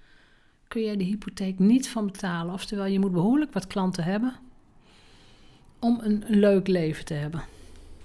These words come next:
En ik denk als je op de zeventig euro blijft, dat je dan heel hard moet werken. Dat is coach nummer één. Coach nummer twee is al wat verder. Die heeft al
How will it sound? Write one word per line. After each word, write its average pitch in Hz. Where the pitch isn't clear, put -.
En 175
ik 170
denk 185
als 180
je 185
op 180
de 190
zeventig 190
euro 175
blijft, 220
dat 202
je 202
dan 185
heel 233
hard 202
moet 180
werken. 135
Dat 277
is -
coach 254
nummer 220
één. 170
Coach 190
nummer 190
twee 247
is 226
al 196
wat 180
verder. 151
Die 175
heeft 185
al 170